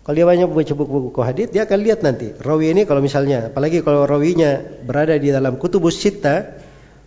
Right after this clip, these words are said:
rawi Bukhari, Muslim, Abu Dawud, At-Tirmidzi, An-Nasai, Ibnu Majah, ini akan mudah nanti di dalam mempelajarinya. Sebab rawinya itu berputar di situ-situ juga,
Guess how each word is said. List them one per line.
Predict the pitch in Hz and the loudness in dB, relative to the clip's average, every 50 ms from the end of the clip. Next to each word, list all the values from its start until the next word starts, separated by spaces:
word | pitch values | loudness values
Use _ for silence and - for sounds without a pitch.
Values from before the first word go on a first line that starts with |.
| - - | -8 -4
rawi | 120 135 139 143 | -2 0 0 0
Bukhari, | 135 123 - 135 139 143 147 139 | -4 -4 -2 0 0 0 0 0
Muslim, | 135 143 143 - 143 139 135 127 | 0 -2 -2 0 -2 -2 -2 -2
Abu | 120 120 127 135 | -4 -4 -2 -2
Dawud, | 147 143 143 | -2 -2 -2
At-Tirmidzi, | 127 117 - 147 135 135 139 135 131 131 127 | -6 -8 -6 -6 -4 -2 -2 -2 0 -2 -2
An-Nasai, | 131 135 - - 143 143 | -2 -4 -4 -4 -4 -2
Ibnu | 139 135 131 131 135 131 | -2 -2 -2 -2 -2 0
Majah, | 139 139 135 123 131 175 233 294 - - - - - - - - - - - - - - - - - _ - 123 | 0 0 0 0 0 0 0 0 -4 -10 -18 -20 -20 -20 -20 -20 -20 -20 -20 -20 -20 -20 -20 -20 -20 _ -6 -2
ini | 127 139 175 214 226 220 214 156 - - - - - - - - - _ _ _ - - - - _ _ - _ _ _ _ _ _ _ _ _ _ - | 0 2 4 4 2 2 -2 -8 -12 -16 -20 -20 -20 -20 -20 -20 -20 _ _ _ -20 -20 -20 -20 _ _ -20 _ _ _ _ _ _ _ _ _ _ -18
akan | - 117 - 139 131 | -16 -8 -6 -4 -2
mudah | 147 170 208 185 156 147 139 | 2 2 2 4 4 2 2
nanti | 131 127 120 107 - 110 101 107 | 2 0 -2 -2 -4 -8 -6 -4
di | 117 | -4
dalam | 117 120 120 123 160 214 | -2 -2 -2 -2 -2 -2
mempelajarinya. | 165 120 120 117 120 113 113 110 113 110 113 110 101 87 90 - - - - - - - - - - - - | -2 -2 -2 -2 -6 -6 -6 -4 -6 -6 -6 -6 -8 -10 -12 -16 -18 -20 -20 -20 -20 -20 -20 -20 -20 -20 -20
Sebab | - 156 165 175 160 | -10 -8 -8 -8 -4
rawinya | 151 156 165 165 170 170 170 180 175 175 | 0 0 2 2 2 2 2 2 2 0
itu | 175 202 240 254 - - - - - | 0 -2 -4 -4 -6 -10 -14 -18 -16
berputar | - 143 135 131 - 175 190 180 190 180 147 139 | -6 -6 -6 -4 -2 -4 -2 0 0 -2 -2 -2
di | 147 139 | -6 -6
situ-situ | - 151 143 135 147 135 - 156 143 151 | -4 -4 -4 -4 -4 -4 -4 -6 -4 -4
juga, | 156 156 185 151 123 113 - - | -2 -2 0 0 0 -2 -4 -8